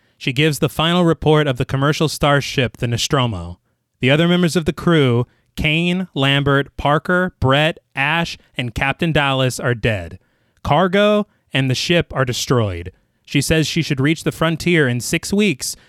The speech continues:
and with any luck, the network will pick her up. She gives her name as Ripley, the last survivor of the Nostromo, and signs off. She also cradles Jones. In the last shot of the film, we see Ripley sleeping in her hypersleep chamber,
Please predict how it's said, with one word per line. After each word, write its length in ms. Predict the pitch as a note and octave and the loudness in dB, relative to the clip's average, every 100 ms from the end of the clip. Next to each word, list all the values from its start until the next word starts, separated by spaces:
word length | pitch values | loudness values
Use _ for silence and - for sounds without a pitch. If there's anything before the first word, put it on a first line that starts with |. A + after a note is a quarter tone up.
| - | -6
and 120 | C3+ | -2
with 140 | B2+ | 0
any 180 | C#3+ F#3 | 0 2
luck, 400 | G3 G3 C3 - - - | 2 0 -2 -10 -16 -4
the 60 | C3+ | 0
network 440 | D3+ D3+ C3+ - | 2 2 2 2
will 100 | B2+ | 0
pick 180 | C#3 - | 0 0
her 100 | B2 | 0
up. 240 | G2 F2+ - _ _ _ | 0 -8 -18 _ _ _
She 160 | - C3 | -6 0
gives 200 | D3+ C#3 | 0 2
her 120 | D#3+ | 0
name 220 | D#3+ E3+ | 2 0
as 120 | C#3 | 0
Ripley, 540 | C3 E3+ G#3 G3+ G#3 - _ - | 2 0 2 0 0 -4 _ -6
the 100 | A#2+ | -4
last 340 | B2 C#3 D#3+ | -2 -2 -2
survivor 520 | - E3+ D#3+ E3+ D3+ C#3 | 0 0 2 2 2 2
of 120 | B2+ | 2
the 80 | C3 | -2
Nostromo, 720 | C3 - E3 D#3 A#2+ A2 A#2 | -2 0 2 2 2 0 -2
and 160 | B2+ | -6
signs 400 | - C3 B2+ B2 | -2 -2 0 0
off. 420 | A#2+ F2+ E2+ - - _ _ _ | -2 -4 -10 -18 -20 _ _ _
She 160 | - | 0
also 520 | C#3 C3 - C3+ B2 - | 2 2 2 2 2 -2
cradles 500 | - B2+ B2 A2+ - | -2 0 0 -4 -6
Jones. 480 | - G2 F2 F2+ - _ _ _ _ _ | -4 -4 -6 -12 -16 _ _ _ _ _
In 180 | D3+ F3 | -2 2
the 80 | F3 | 2
last 320 | F3 F#3+ F#3+ | 2 0 0
shot 280 | - E3 E3 | 0 0 0
of 80 | |
the 80 | D3 | -2
film, 460 | - C3 A2 G2+ F#2+ _ _ | 0 0 0 -4 -10 _ _
we 80 | C3 | -4
see 180 | - D3 | 0 2
Ripley 340 | D3 D#3 D#3 | 2 2 0
sleeping 460 | C3 - E3 F#3 F3+ | -2 -2 -2 0 0
in 100 | D3+ | 0
her 140 | C3+ | 0
hypersleep 640 | A#2 D3 D#3+ E3 - E3 - | 0 -2 0 -2 0 -2 -2
chamber, 580 | - C#3+ B2 G2+ F#2 | -2 -2 -2 -4 -6